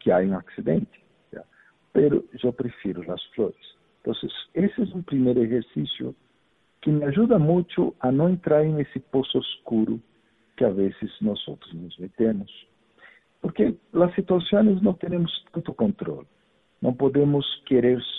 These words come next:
solo días soleados, particularmente si estás en Bogotá. ¿Ya?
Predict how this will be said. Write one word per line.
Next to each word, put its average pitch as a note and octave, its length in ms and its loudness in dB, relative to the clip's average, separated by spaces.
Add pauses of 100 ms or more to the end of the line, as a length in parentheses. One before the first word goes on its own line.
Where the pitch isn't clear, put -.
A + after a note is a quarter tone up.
solo D3 400 4
días B2 560 2 (560)
soleados, F#2 880 0 (360)
particularmente G2+ 720 2
si G#2 60 -8
estás - 280 0
en F2+ 140 -4
Bogotá. E2 500 -4 (160)
¿Ya? - 100 -14